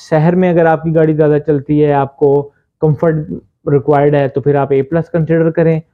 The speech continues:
और अगर आप hardness जो मतलब गाँव की तरफ कच्चा पक्का उस तरह का आपका ये routine है, तो फिर आप Eurostar भी डाल सकते हैं। Eurostar की sir इस time price है फिफ्टी थाउजेंड के चार टायर। तो ये जो है, ये हमने आज कोई जिक्र किया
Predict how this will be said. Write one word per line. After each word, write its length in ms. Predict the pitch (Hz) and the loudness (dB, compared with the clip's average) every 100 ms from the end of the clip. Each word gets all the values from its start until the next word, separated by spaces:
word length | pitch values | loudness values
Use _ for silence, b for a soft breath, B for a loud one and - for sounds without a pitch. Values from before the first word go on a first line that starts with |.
| _ | _
और 120 | 156 151 | 0 2
अगर 180 | 156 | 2
आप 160 | 151 143 | 2 0
hardness 440 | 127 143 147 156 - | 0 0 0 -2 -2
जो 100 | 151 | -2
मतलब 340 | 147 147 151 | 0 -2 -2
गाँव 280 | 139 147 151 | 0 0 2
की 100 | 151 | 0
तरफ 320 | 147 151 143 - | 2 2 0 -2
कच्चा 220 | 143 147 | -2 -2
पक्का 680 | 139 127 143 135 135 - _ | -4 -4 0 0 0 -4 _
उस 160 | 123 - | -12 -4
तरह 220 | 160 151 | 0 0
का 120 | 143 | 0
आपका 340 | 139 139 143 131 b b b _ 120 | -2 0 -2 -2 b b b _ -4
ये 220 | 147 143 | 2 4
routine 400 | 135 127 147 156 | 2 2 0 0
है, 240 | 147 131 - - | 0 -4 -8 -8
तो 60 | |
फिर 200 | 139 147 | -2 0
आप 120 | 135 123 | 0 0
Eurostar 500 | 131 120 - 117 110 | 0 0 -2 -6 -4
भी 100 | 110 | -4
डाल 200 | 101 98 | -6 -8
सकते 280 | 107 - | -12 -8
हैं। 60 | 117 b b 160 | -10 b b 0
Eurostar 440 | 180 202 208 190 | 0 2 0 0
की 100 | 185 | -2
sir 180 | 190 185 | -2 -2
इस 140 | 160 | -2
time 180 | 180 170 | -2 -2
price 300 | 165 160 160 | 0 -2 -2
है 60 | 170 | -4
फिफ्टी 320 | 160 - 147 | -4 -2 -2
थाउजेंड 360 | 127 107 104 | -2 -2 -4
के 340 | 95 - - 143 | -8 -16 -4 -4
चार 260 | - 120 | 0 -2
टायर। 240 | 104 104 104 _ _ _ _ 175 | -2 -8 -14 _ _ _ _ 0
तो 60 | |
ये 260 | 160 180 247 | 2 4 4
जो 120 | 240 | 2
है, 340 | 202 196 202 - _ _ | 2 0 -4 -10 _ _
ये 80 | 170 | 0
हमने 260 | 180 185 190 | 0 2 0
आज 160 | 180 175 | 0 0
कोई 160 | 185 | -2
जिक्र 300 | 151 156 175 | 0 -2 -2
किया 460 | 165 185 165 165 | -2 0 2 0